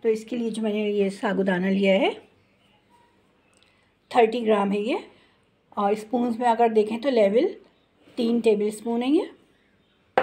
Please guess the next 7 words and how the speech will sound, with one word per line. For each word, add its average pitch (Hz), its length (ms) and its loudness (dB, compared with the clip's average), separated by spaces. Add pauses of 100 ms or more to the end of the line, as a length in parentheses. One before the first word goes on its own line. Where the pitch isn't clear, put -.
(1080)
सूजी 240 380 0
है, 294 160 4 (760)
ये 220 160 0
भी 240 100 -4
थर्टी 220 320 0
ग्राम 226 340 4
है, 339 60 2